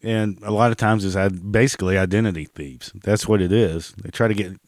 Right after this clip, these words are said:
uh, your social security number, date of birth, and other personal information so they can steal your identity. Huh.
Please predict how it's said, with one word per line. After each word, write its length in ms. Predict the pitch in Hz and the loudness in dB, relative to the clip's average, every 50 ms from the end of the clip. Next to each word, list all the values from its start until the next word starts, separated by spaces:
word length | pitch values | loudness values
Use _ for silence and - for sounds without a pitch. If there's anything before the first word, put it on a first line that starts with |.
| 101 92 _ | -20 -14 _
uh, 220 | - 101 92 90 87 | -4 -2 -2 0 -2
your 120 | 90 87 82 | -2 -4 -4
social 380 | - - 110 101 - - 101 | 0 2 2 2 2 0 -4
security 480 | 98 - - - 110 101 98 98 98 95 | -6 -6 -4 0 2 2 4 4 2 2
number, 340 | 92 90 90 90 90 87 87 | 0 0 0 -2 -2 -4 -6
date 300 | 82 85 101 107 110 98 | -4 0 2 2 2 2
of 120 | 92 85 | 0 -2
birth, 340 | 82 92 92 92 90 - - | -2 0 0 0 -2 -4 -4
and 100 | 87 95 | -2 -2
other 180 | 95 90 87 80 | 0 0 -2 -2
personal 460 | - 92 87 82 - 82 78 76 78 | -4 -4 -4 -4 -6 -8 -8 -8 -8
information 580 | 76 - - 76 73 73 76 - - 71 69 | -10 -12 -12 -10 -10 -10 -10 -12 -14 -16 -16
so 160 | - - 73 76 | -14 -12 -10 -10
they 140 | 78 76 | -8 -10
can 280 | 73 - 73 71 69 69 _ _ _ _ _ _ _ _ _ _ _ _ _ _ _ _ _ _ _ _ _ _ | -10 -12 -14 -14 -16 -16 _ _ _ _ _ _ _ _ _ _ _ _ _ _ _ _ _ _ _ _ _ _
steal 300 | - - - 135 131 117 | -18 -2 2 4 4 6
your 160 | 110 107 101 101 | 6 6 6 6
identity. 540 | 104 104 107 113 113 104 90 85 71 - _ _ | 4 4 4 4 2 2 0 -2 -4 -8 _ _
Huh. 220 | _ - 120 113 | _ -2 0 0